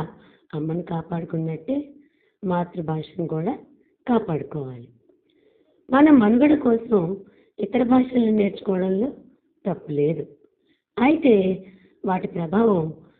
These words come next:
మాతృభాషపై పడకుండా చూసుకోవాలి. మాతృభాషను పరిరక్షించుకోవాలి.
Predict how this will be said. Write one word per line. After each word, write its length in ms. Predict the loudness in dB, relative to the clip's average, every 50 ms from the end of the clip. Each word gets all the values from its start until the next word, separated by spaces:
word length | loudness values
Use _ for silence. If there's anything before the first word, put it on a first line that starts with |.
| _ _ _ -10
మాతృభాషపై 800 | -8 -6 -6 -6 -8 -6 -8 -4 -4 -4 -4 -6 -8 -6 -4 -4
పడకుండా 560 | -4 -4 -6 -8 -8 -6 -6 -6 -6 -6 -6 -8 -8 -10
చూసుకోవాలి. 800 | -10 -10 -10 -10 -8 -6 -4 -2 -2 -2 -2 -2 -2 -4 -6 -12 -20 _ _ _ _ _ _ _ _ _ _ _ _ -6 -4
మాతృభాషను 960 | -4 -4 -2 -2 -4 -2 0 0 -2 -2 -6 -6 -2 0 2 2 2 0 -2 -6 -14 -20 -20 _ _ _ _ _ -2
పరిరక్షించుకోవాలి. 1120 | -2 0 2 2 0 0 2 2 2 2 2 0 0 2 4 4 4 4 2 0 -2 -4